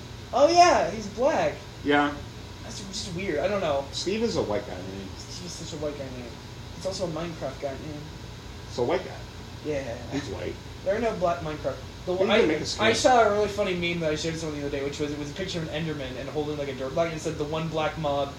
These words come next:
Speaker 1: in Minecraft steals."
Speaker 2: <laughs> I saw that. Wait, hold on. That
Speaker 1: Oh.
Speaker 2: reminds, actually kinda reminds me of when I watched, uh, Sky Does Minecraft when I had no life. I still
Speaker 1: Fuck
Speaker 2: don't.
Speaker 1: off.
Speaker 2: But they, do you remember that Do Not Laugh thing they did at all?
Speaker 1: Yeah.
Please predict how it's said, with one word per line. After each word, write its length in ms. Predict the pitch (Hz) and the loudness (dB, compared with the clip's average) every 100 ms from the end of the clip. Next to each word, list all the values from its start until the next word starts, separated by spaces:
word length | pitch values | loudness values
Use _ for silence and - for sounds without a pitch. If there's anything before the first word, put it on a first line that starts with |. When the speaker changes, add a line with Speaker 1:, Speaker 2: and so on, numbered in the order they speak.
| 147 | -8
Speaker 1:
in 60 | 147 | -4
Minecraft 420 | 139 139 139 117 | -4 -4 -4 -4
steals." 680 | - 151 143 - - - - - - | -6 -4 -2 -4 -6 -8 -10 -14 -14
Speaker 2:
<laughs> 300 | - - - | -14 -12 4
I 480 | 196 - - 269 170 | 6 6 4 6 4
saw 300 | - 143 127 | 4 4 4
that. 140 | 120 - - - - 170 | 4 -2 -8 -8 -2 12
Wait, 120 | 180 | 12
hold 160 | 196 | 12
on. 60 | 180 | 10
That 100 | 180 | 10
Speaker 1:
Oh. 40 | |
Speaker 2:
reminds, 320 | 175 170 156 139 | 8 6 4 4
actually 300 | 139 151 135 | 2 2 0
kinda 180 | 151 | 2
reminds 380 | 127 113 117 117 | 2 2 0 0
me 100 | 113 | -2
of 80 | 104 - - - - - | -4 -8 -14 -14 -14 2
when 140 | 131 135 | 6 6
I 80 | 139 | 8
watched, 340 | 135 131 - | 8 6 4
uh, 120 | 127 | 2
Sky 260 | - 120 110 | 4 2 2
Does 160 | 120 120 | 2 2
Minecraft 520 | 113 127 143 143 - - - | 0 2 4 4 2 -4 -6
when 120 | 123 117 | -2 0
I 40 | |
had 180 | 117 123 | 2 2
no 100 | 127 | 2
life. 340 | 110 110 - 110 | 2 2 2 0
I 80 | |
still 220 | - 185 123 | 2 4 4
Speaker 1:
Fuck 40 | |
Speaker 2:
don't. 80 | 104 | 2
Speaker 1:
off. 380 | 139 135 120 123 - | 0 0 -2 -8 4
Speaker 2:
But 200 | 135 131 | 4 6
they, 120 | 127 | 4
do 120 | 117 139 | 4 2
you 60 | |
remember 240 | 143 151 165 | 4 6 6
that 280 | 127 113 120 | 4 0 2
Do 120 | 131 | 2
Not 180 | 120 104 | 4 0
Laugh 240 | 104 113 - | 0 -2 -2
thing 140 | 135 | 2
they 140 | 131 | 2
did 180 | 135 139 139 - - - - - 120 | 2 0 -4 -12 -12 -12 -12 -10 0
at 80 | 131 | 4
all? 180 | 135 | 6
Speaker 1:
Yeah. 500 | 175 175 160 147 127 | 6 6 6 4 2